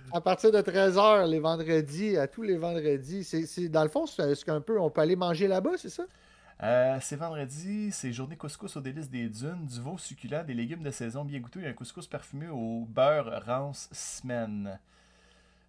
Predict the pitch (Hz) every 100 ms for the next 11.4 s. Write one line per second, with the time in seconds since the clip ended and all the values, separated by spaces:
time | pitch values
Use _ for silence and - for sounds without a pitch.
0 | _ - - 117 - 185 160 147 139 147
1 | 127 110 143 151 - 120 - 107 - 170
2 | - 135 135 - 117 131 151 143 113 -
3 | 113 - 143 131 120 113 147 143 131 123
4 | 120 113 98 95 90 85 85 78 - _
5 | _ _ _ _ _ _ _ _ _ _
6 | _ _ _ _ - _ _ 110 117 147
7 | 156 117 - 147 156 151 - 110 104 113
8 | 120 - 120 113 98 120 147 170 170 165
9 | 143 - - _ _ - - 110 120 127
10 | 139 143 135 - 110 120 117 123 147 107
11 | - 110 127 151